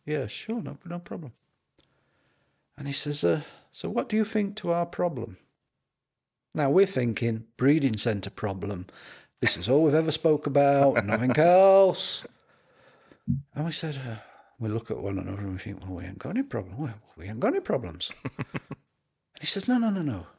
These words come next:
In, in Iraq, what is the Western perspective?" We'd been told a couple of years before with the people that we were around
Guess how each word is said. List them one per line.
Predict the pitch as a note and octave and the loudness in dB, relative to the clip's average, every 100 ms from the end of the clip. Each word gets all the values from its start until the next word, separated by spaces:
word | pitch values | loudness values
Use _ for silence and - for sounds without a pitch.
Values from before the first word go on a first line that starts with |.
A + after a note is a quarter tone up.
| _ - | _ -6
In, | F3 G3+ F#3+ F3 | -2 0 -2 0
in | B3+ C4+ | 4 6
Iraq, | A#3 E3 A2 - - _ _ | 6 4 2 -8 -14 _ _
what | - D#4+ | -2 0
is | A#3+ | 2
the | A#3 | 4
Western | G#3 G3+ - G3+ | 4 2 2 0
perspective?" | F3+ F3+ - D3+ - - F2+ - - _ _ _ _ _ _ _ _ - - - - _ _ _ _ _ _ _ _ _ _ _ | 0 -6 -2 -2 -2 -8 -8 -10 -16 _ _ _ _ _ _ _ _ -20 -20 -20 -20 _ _ _ _ _ _ _ _ _ _ _
We'd | C#3+ D3 - _ | 4 4 0 _
been | F3 E3+ E3+ E3 - | 4 6 4 2 0
told | - A#3 A3 D#3 B2+ C3 C3+ B2 - - - _ _ _ _ _ _ | 4 6 8 8 6 4 2 -2 -8 -16 -20 _ _ _ _ _ _
a | - | -2
couple | F3+ D#3+ | 0 2
of | D#3 | 4
years | D#3 D#3 | 6 4
before | D3 C#3 - D#3+ C#3 B2 B2+ B2 A#2 | 2 0 2 4 6 6 4 2 0
with | B2+ A2+ | -4 -4
the | - | -6
people | _ - D#3+ D3 C#3+ C3+ | _ -2 0 2 2 2
that | - | 2
we | B2+ | 2
were | A#2+ A#2 A#2 A#2+ | 2 2 2 4
around | C#3 D#3+ C#3+ C#3+ C#3 C3+ C3 | 4 4 4 4 4 2 -2